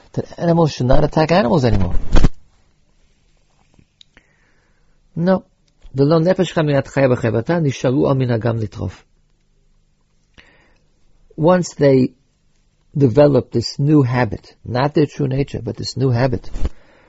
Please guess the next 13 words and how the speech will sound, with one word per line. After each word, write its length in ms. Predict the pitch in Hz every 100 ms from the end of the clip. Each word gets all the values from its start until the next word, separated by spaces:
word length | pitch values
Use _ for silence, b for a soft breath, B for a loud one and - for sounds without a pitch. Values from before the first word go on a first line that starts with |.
| b b _ _ _ _ _
of 160 | 107 104
being 320 | 120 123 117
murderous 480 | 120 135 123 113 -
and 120 | 104
attacking 580 | 98 127 139 104 95 92
and 100 | 101
wild, 480 | 101 123 139 110 117 _ _ _ _ _ _ _ _
it 200 | - 117
remained. 360 | 107 95 85 87 _ _ _ _ _ _ _ _ _ _ _ _ _ _ _ -
So 120 | 110
God 200 | 131 135
is 120 | 123
forbidden 560 | - 107 147 135 110